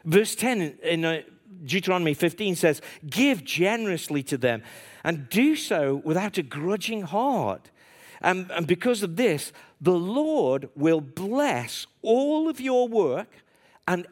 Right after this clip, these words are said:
everything you do." If you can have this non-grieving heart and non-grudging heart, if you can get it right in this area, look at the enormity of this promise.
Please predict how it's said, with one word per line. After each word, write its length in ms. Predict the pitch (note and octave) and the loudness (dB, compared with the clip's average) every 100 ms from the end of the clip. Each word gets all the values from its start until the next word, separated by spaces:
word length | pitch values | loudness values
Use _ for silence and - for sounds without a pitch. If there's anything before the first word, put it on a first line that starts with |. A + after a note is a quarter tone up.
| _ - | _ 0
everything 720 | C#4 F#3 D3+ C3+ D#3 D3 D3+ | 0 0 -4 -2 -2 -2 -2
you 240 | D3+ D#3+ | -2 -2
do." 320 | C#3 D#3 B2 - _ _ - - - | -2 -2 -2 -8 _ _ -20 -20 -4
If 220 | F3+ F3 | -2 -2
you 300 | F#3 A3+ D#4 | -2 2 2
can 240 | D#4+ D4 C4+ | 0 -6 -6
have 500 | D#4 C4+ A#2 B2 - - - _ C#3+ | -4 -2 0 -2 -4 -20 -20 _ 0
this 340 | E3+ E3 - - - | 2 2 -6 -14 -6
non-grieving 1200 | D3+ F3+ A#3 C#4 D4+ A3+ F#3+ A3 A#3 A3+ A#3 A#3+ | -2 2 2 0 -2 -6 -6 -4 -4 -2 -4 -4
heart 460 | A3 G#3 B2 B2+ | 0 0 0 -2
and 180 | C#3+ D#3 | -4 -2
non-grudging 760 | F#3 A3 A3 F3 A3 F#3+ F#3+ D3+ | -2 -2 -2 0 0 0 -4 -2
heart, 320 | B2+ A2 A2 - - - | 0 0 -2 -10 -10 -4
if 240 | F3+ - | -4 -2
you 200 | A#3+ D4+ | 2 2
can 240 | D#4 D4+ | 0 -6
get 200 | C#4 C#4 | -2 0
it 100 | C#4+ C#4 | -2 -2
right 560 | C4 C4 C4 C3 C#3 - | 0 2 2 -2 -4 -4
in 220 | F3 D#3+ | -2 0
this 320 | F3 A#3 - - | 0 0 -4 -2
area, 560 | A3+ A#3+ F3+ B2 B2 - - _ | 0 0 0 0 0 -2 -20 _
look 540 | D#3+ G3+ A#3+ C#4+ D4 - - | 0 2 4 4 0 -8 -6
at 260 | G#3+ A#3 - | -2 -2 -4
the 320 | F3 G#3+ A#3 A3 | -2 -2 -2 0
enormity 1300 | G#3 G3 G3 G#3 C4 D#4 D4 F#3+ C3 - C#3 D3 - | 2 2 0 2 4 4 2 0 -4 -4 -4 -4 -4
of 120 | C#3 | -2
this 200 | C#3+ D3+ | 0 -2
promise. 560 | - D#3+ C3 F#2+ F2+ | -2 -2 -2 -4 -14